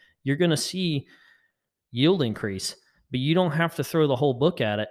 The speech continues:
to get that increase. In fact, if you throw the whole book at it, I can't tell you exactly what does and what does not work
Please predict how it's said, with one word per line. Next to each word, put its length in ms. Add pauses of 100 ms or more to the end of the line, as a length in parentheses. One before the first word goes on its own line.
to 80
get 220
that 180
increase. 500
In 100
fact, 300
if 140
you 60
throw 180
the 80
whole 280
book 220
at 160
it, 180
I 100
can't 300
tell 160
you 180
exactly 440
what 360
does 340
and 160
what 200
does 200
not 400
work 440